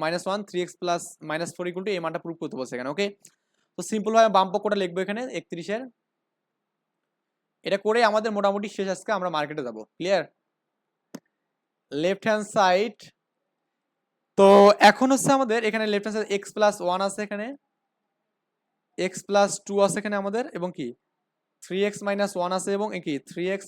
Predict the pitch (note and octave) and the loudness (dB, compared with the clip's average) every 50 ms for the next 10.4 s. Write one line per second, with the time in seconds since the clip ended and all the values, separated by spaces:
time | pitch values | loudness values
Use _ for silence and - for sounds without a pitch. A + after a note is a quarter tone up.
0 | - E3+ D#3+ E3 F3+ G3 F#3+ - - _ F3 D#3+ C#3+ B2 - C3 A#2+ B2 A2+ A2+ | -10 -10 -8 -6 -6 -8 -8 -10 -12 _ -6 -6 -6 -6 -8 -12 -16 -16 -16 -18
1 | - _ _ _ _ _ _ _ _ _ _ _ _ _ _ _ - - G3+ G3 | -20 _ _ _ _ _ _ _ _ _ _ _ _ _ _ _ -4 -4 -2 -2
2 | A3+ A#3+ A#3+ A3+ A#3 A#3 A3+ A3 A3 A3 A#3 G#3+ B3 G#3+ G3 G#3 G#3+ A3 A#3 A#3 | 0 -2 0 0 0 0 0 0 0 -2 2 4 6 6 6 6 2 4 4 6
3 | A3+ G#3 G#3 G#3+ G#3 A3+ A#3 G#3 G#3+ G3+ F#3+ G#3 A3+ A3 A#3 A3+ G#3 G3 F#3+ F#3 | 6 6 6 6 4 0 2 4 4 4 4 2 -2 0 4 2 2 2 2 0
4 | F#3 F#3 F3+ G3+ G#3 G#3 G3+ G3 F3+ D#3 D3+ F3+ F3 F#3 E3 D3+ F#3 F#3+ - G3 | 0 0 0 0 -2 -2 -2 -4 -6 -6 -4 -2 -2 -2 -2 -2 -6 -4 -2 -2
5 | G3 G3 F#3+ G3+ G#3+ G#3+ F#3 F3 F3+ F#3+ F#3 - - F3+ E3 D3 D3 D3+ C3+ A#2+ | -2 -2 -2 -2 -2 -2 -2 -2 -2 -4 -6 -6 -8 -8 -6 -4 -4 -4 -4 -4
6 | A#2+ B2 A#2+ D3 E3+ G#3 B3+ A#3+ E3 - _ _ _ _ _ _ _ _ _ _ | -8 -8 -6 -4 -2 -2 -2 -4 -4 -8 _ _ _ _ _ _ _ _ _ _
7 | _ _ _ F3 F3 G#3+ A#3+ B3+ A#3 A3+ A3 A3 A3+ A3+ A3+ A#3 A#3 G#3+ A3 G#3+ | _ _ _ 0 2 2 2 4 2 2 2 0 -2 -2 -4 -4 -4 -6 -6 -4
8 | G3 G#3 A3 A3 A3 - A#3 A3 A3 G#3+ G#3 - G#3 G#3+ G#3+ G#3 G#3+ G#3+ G3+ G#3 | -2 -2 -2 -2 0 -2 -2 -2 -2 -8 -10 -6 -4 -4 -4 -2 -4 -6 -4 -2
9 | G3+ G3+ G#3+ A3+ B3 A3+ - _ G#3+ G#3+ F#3 D#3 G#3 E3 C#3 C#3+ D3 D3+ D#3 F3+ | -2 -4 -4 -6 -8 -12 -8 _ 0 0 0 0 -2 -4 -2 -2 -2 -2 -2 -4
10 | F#3 F#3+ F#3+ - - G#3+ G3+ | -4 -4 -6 -6 -8 -8 -8